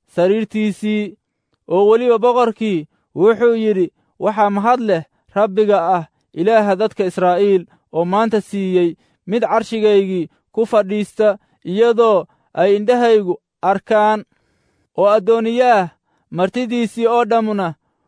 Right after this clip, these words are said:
way wada cabsadeen, oo intay kaceen ayaa nin waluba meeshiisii tegey. Oo Adooniyaahna wuxuu ka cabsaday Sulaymaan, markaasuu tegey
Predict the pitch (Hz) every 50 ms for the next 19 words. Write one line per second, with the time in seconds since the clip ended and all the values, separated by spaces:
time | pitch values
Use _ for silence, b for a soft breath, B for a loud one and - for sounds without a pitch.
0 | _ _ - 180 220 233 226 226 220 214 214 202 196 208 202 - - 214 208 208
1 | 214 214 214 208 202 - - _ _ _ _ 156 170 196 196 196 - 240 233 226
2 | - 233 220 180 208 240 240 226 202 165 - _ _ _ _ _ _ _ _ _
3 | _ _ _ _ _ - 160 180 214 233 233 220 220 226 247 247 240 240 233 233
4 | 226 220 220 220 214 226 240 247 202 - 226 220 196 - 220 233 214 - - 220
5 | 220 220 220 226 196 - _ _ _ _ _ _ _ _ _ _ _ _ _ _
6 | _ - - 165 202 202 208 190 196 220 220 220 220 226 247 247 247 233 226 220
7 | 214 202 180 170 - _ _ _ _ _ _ _ _ _ _ 151 175 196 214 233
8 | 220 - 262 254 214 226 233 214 - 240 233 220 214 190 175 - _ _ _ _
9 | _ _ - 185 190 208 208 208 208 214 220 214 214 214 208 - _ _ _ _
10 | _ - 175 208 - - 214 208 - - 220 214 - - - 202 202 196 185 151